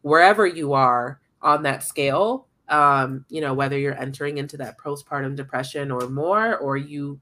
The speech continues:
you know, you're feeling happy. If you're one of those moms that's feeling happy, check in on your other mom friends to, and you can be a resource and a support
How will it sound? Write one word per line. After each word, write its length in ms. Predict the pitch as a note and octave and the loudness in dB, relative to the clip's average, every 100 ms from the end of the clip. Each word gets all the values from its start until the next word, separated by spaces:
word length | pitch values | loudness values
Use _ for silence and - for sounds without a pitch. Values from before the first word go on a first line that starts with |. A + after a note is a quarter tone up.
| D#3+ | _
you 80 | D#3 | -6
know, 120 | C3 | -4
you're 160 | C3 B2+ | -4 -6
feeling 400 | - D3 F3+ G3 | -4 -2 -2 -6
happy. 500 | G3+ G#3 A#3 B3 A#3+ _ _ | -6 -4 -4 -6 -8 _ _
If 140 | C#3+ D#3 | -6 -2
you're 120 | F3 | 2
one 100 | G3 | 2
of 60 | G3 | 2
those 140 | F#3+ | 0
moms 280 | F#3 E3+ F#3+ | 0 0 0
that's 160 | E3 - | -6 -6
feeling 300 | D#3 F3+ F3+ | -4 -4 -4
happy, 420 | D#3 D3+ - A#3 | -2 -2 -2 -6
check 280 | A#3 D3 - | -2 -4 -4
in 100 | F#3+ | -4
on 140 | F#3 F#3 | -4 -2
your 120 | D#3+ | -2
other 220 | D#3+ G#3 | 0 -2
mom 320 | E3+ C#3 C#3 | 2 0 0
friends 380 | C#3 B2+ C3 C3 | -4 -4 -4 -6
to, 180 | - C3+ | -8 -8
and 180 | C#3 C#3+ | -8 -8
you 80 | D3+ | -10
can 160 | E3 E3+ | -12 -10
be 280 | D#3+ D#3 D3 | -8 -6 -6
a 100 | C#3 | -6
resource 520 | C#3+ D3+ C#3+ C#3 C#3 | -6 -4 -4 -4 -4
and 80 | C#3 | -6
a 40 | |
support 560 | C3+ - - C3+ B2+ | -8 -10 -4 -2 -4